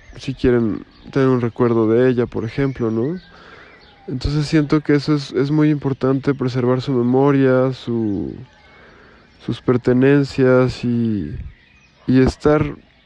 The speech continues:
tranquilos. Solo que a veces es complicado poder lograr eso con, con facilidad y tranquilidad y sin prisas o sin discutir con,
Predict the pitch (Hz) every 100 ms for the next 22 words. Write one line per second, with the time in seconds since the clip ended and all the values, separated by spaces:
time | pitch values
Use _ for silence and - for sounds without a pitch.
0 | _ - 143 143 139 190 196 160 151 147
1 | - - - - - - - - - -
2 | 160 165 170 165 165 160 156 151 151 143
3 | 143 143 - 143 139 135 - 131 131 127
4 | 123 123 123 117 120 120 120 - 117 -
5 | 101 82 60 - - _ - - - _
6 | _ _ _ _ _ _ _ _ _ _
7 | _ _ - - 127 127 120 120 117 113
8 | 127 127 123 127 123 107 78 104 110 107
9 | 107 104 131 131 123 127 123 110 - 110
10 | 110 123 127 123 120 120 123 110 95 67
11 | 127 - _ _ _ - - - _ -
12 | 123 117 - 113 - 123 120 123 117 95